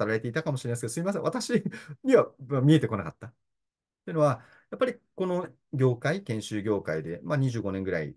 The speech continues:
やってまして、で、研修の、まあ、定義と評価を専門にしておる中で、こう、こういうことについてはエーティーディーで語られてるんじゃないかなっ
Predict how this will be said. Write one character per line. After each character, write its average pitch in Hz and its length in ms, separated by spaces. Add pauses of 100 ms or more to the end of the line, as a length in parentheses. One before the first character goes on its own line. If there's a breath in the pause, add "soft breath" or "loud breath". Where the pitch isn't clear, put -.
や 78 100
っ - 60 (120)
て 80 60
ま 76 140
し - 80
て、 147 160
で、 131 80
研 113 220
修 107 180
の、 104 200 (240)
ま 78 400
あ、 - 40
定 113 140
義 85 80
と 76 80
評 87 180
価 71 140
を 69 40
専 82 200
門 82 320 (280)
に 78 160
し - 80
て - 300
お 107 80
る 104 80
中 71 180
で、 87 240 (280 loud breath)
こ 240 160
う、 - 40
こ 320 220
う 302 60
い 294 60
う 302 80
こ 294 120
と 277 120
に 254 120
つ - 120
い 214 60
て 220 80
は 156 60
エ 151 60
ー 170 180
テ 196 80
ィ 196 60
ー - 20
デ 190 60
ィ - 20
ー - 40
で 151 60
語 147 240
ら 202 80
れ 202 80
て 208 100
る 202 60
ん 185 40
じ 180 40
ゃ 175 40
な 180 80
い 170 40
か 190 60
な 254 100
っ - 80